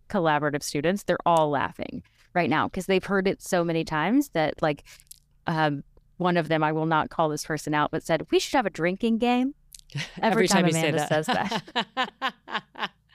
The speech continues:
Speaker 2: It's kinda like in P T when we say, "It depends."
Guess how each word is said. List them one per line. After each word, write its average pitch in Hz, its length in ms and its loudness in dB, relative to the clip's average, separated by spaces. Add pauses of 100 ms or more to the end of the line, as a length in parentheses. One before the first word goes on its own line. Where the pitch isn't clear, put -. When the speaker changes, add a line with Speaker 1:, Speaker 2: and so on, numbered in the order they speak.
(340)
Speaker 2:
It's 220 140 -2
kinda 226 220 0
like 214 180 0
in 185 100 2
P 185 180 -2
T 175 180 0
when 156 160 0
we 151 80 0
say, 156 280 -2
"It 151 140 -8
depends." 127 560 -10